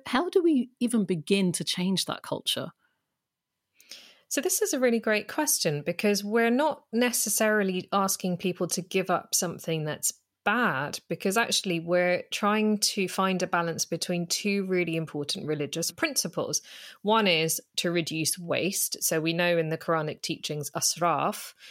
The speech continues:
Speaker 2: which is mentioned in the Quran as waste, is something that is really loathed by God, and which, you know, every grain of rice is gonna speak up against us on the day of judgment.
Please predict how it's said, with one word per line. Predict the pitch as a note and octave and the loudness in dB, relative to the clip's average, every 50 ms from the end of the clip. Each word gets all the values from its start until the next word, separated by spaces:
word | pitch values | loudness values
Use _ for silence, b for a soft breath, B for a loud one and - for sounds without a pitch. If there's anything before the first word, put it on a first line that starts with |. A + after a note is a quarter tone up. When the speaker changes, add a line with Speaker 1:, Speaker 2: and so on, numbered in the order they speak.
| B B | B B
Speaker 2:
which | - - D3+ E3+ | -10 -6 -6 -4
is | D3 | -2
mentioned | E3 E3 D#3+ D3+ - - D#3+ D3 | -2 -2 -2 -2 -2 -2 -2 -2
in | D#3 D3 | -4 -4
the | C#3+ C#3+ | -4 -6
Quran | C#3+ - - D#3+ D#3+ D#3 D3 D3 C#3+ C#3+ | -4 -2 -2 0 2 2 2 0 -2 -2
as | - C3 C#3 - | -4 -4 -4 -2
waste, | F3 F#3 F#3 D#3+ D3 C#3+ - - | 0 2 2 2 2 0 -2 -4
is | - D3+ - | -4 -2 0
something | - F#3+ F3+ B2+ - - E3 D3+ D3+ C#3+ | 0 0 0 -2 -6 -6 -6 -4 -4 -4
that | D3+ D3+ D3 | -2 -2 -2
is | D3 C#3+ - - - - | -2 -2 -4 -6 -8 -10
really | E3 E3+ F3+ F#3+ F#3+ F#3 F3 E3 D#3+ D3+ D3+ D3 | -6 0 2 4 4 4 2 2 0 -2 -2 -2
loathed | D#3 D#3+ E3 E3 D#3 D3 C#3 C3 C3 B2+ - - - - - _ _ | 0 2 2 4 4 2 0 -2 -4 -6 -8 -10 -14 -14 -16 _ _
by | D3+ C#3+ C#3 C3+ C3+ C3 - _ | -2 0 0 0 -2 -4 -6 _
God, | - D3 C3 B2 A#2+ - - B B B B B B B B B _ | -4 -2 -2 -2 -2 -4 -6 B B B B B B B B B _
and | C#3 C#3 C#3+ D3 | -6 -4 -4 -2
which, | D#3 D3+ - - - - - - | -2 -2 0 0 -2 -2 -4 -6
you | D#3+ D3+ | -6 -4
know, | D3 C#3+ | -2 0
every | - - D#3+ D#3+ E3 E3 D#3 | 0 0 0 0 -2 -4 -4
grain | C#3+ - D3+ D#3 D3+ D3+ D3+ D3 | -4 -2 0 0 0 0 0 -2
of | C#3+ C#3 - | -4 -2 -2
rice | D3 C#3+ C#3+ C#3 - - | 0 0 0 -2 -4 -6
is | C3 - | -6 -6
gonna | C#3+ C#3 C#3 | -4 -2 0
speak | C3+ - - - D3 C#3 - - | -2 -2 -2 -2 -6 -6 -6 -8
up | D3 C3 - | -8 -8 -6
against | - B2 - C3+ C3+ C3+ - - - | -10 -6 -4 -4 -6 -4 -6 -6 -6
us | A2+ A2+ B2+ C3 - - | -6 -6 -4 -4 -4 -4
on | - D3+ C#3 | -4 -4 -6
the | C#3 | -6
day | B2+ - C3+ C3+ C3+ | -4 -4 -4 -4 -4
of | C3 C3 | -4 -4
judgment. | C3 D3 D3 D3 - C3 - - F#2+ - - - | -4 -4 -4 -4 -4 -8 -8 -8 -10 -10 -12 -14